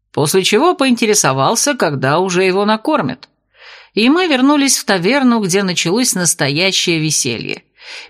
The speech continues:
Пиво лилось рекой, лучшее в Арвейне, и пусть кто-нибудь попробует сказать, что это не так. И тосты поднимались за наше здоровье, и целовались мы с Эдвардом столько раз, что я давно уже потеряла счет.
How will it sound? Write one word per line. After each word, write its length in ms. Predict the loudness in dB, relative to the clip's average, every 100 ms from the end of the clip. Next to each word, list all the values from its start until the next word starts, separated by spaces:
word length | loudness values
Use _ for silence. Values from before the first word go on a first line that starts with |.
| _
Пиво 420 | 0 2 2 2
лилось 500 | 2 2 2 2 0
рекой, 540 | -2 -2 0 -2 -2 -10 _ _ _ -4
лучшее 680 | 0 2 2 0 2 2 2
в 60 |
Арвейне, 640 | 0 0 0 0 -2 -6 -14 _ -20 -6
и 120 | -2 0
пусть 340 | 2 0 0
кто-нибудь 480 | -2 0 0 -2 0
попробует 540 | -2 0 2 2 0
сказать, 400 | 0 -2 0 -2
что 160 | 0 -2
это 200 | 0 -2
не 140 | -2
так. 380 | 0 -2 -2 -12 _ _ _ _ _ -2
И 140 | -2
тосты 540 | -2 -2 0 0 -2 -2
поднимались 760 | 0 0 2 2 2 0 -2
за 140 | 0
наше 340 | 0 0 0 -2
здоровье, 640 | 0 0 0 -2 -4 -8 _ -16 -16 -4
и 160 | 0 0
целовались 880 | 2 2 2 2 2 0 0 -2 -2
мы 120 | 0
с 140 | 0
Эдвардом 520 | 0 0 0 0 0
столько 480 | 0 0 -2 0 0
раз, 240 | 2 2 0
что 200 | -2 0
я 160 | 0
давно 400 | 2 2 4 4
уже 180 | 2 0
потеряла 540 | -2 0 2 2 0 0
счет. 480 | -2 -2 -4 -6